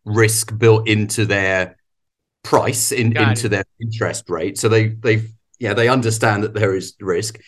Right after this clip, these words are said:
Speaker 1: but the, but, but the lending is collateralized. So the, uh, lending, um, has security in the form of the assets of the business. So, um,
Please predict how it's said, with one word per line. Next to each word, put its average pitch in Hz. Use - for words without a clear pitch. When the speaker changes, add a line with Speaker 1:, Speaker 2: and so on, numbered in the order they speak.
Speaker 1:
but 139
the, 147
but, 131
but 139
the 135
lending 143
is 117
collateralized. 110
So 117
the, 110
uh, 104
lending, 120
um, 95
has 110
security 110
in 110
the 110
form 110
of 104
the 104
assets 110
of 98
the 95
business. -
So, 110
um, 101